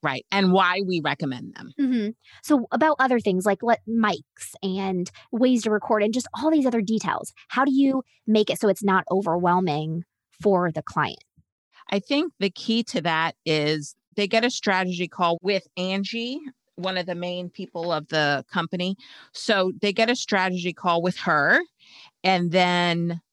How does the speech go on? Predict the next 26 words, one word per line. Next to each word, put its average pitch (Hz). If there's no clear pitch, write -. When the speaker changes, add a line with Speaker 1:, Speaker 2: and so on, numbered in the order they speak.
Speaker 1:
from 247
that, 180
I 190
get 185
the 196
information 170
that 156
was 156
discussed. 214
So 226
I 202
kinda 262
get 240
a 208
feel 196
for 165
how 220
committed 202
they 196
are. 180
Do 175
they 165
have 202
equipment 185
already? 170
Speaker 2:
Mm-hmm. 208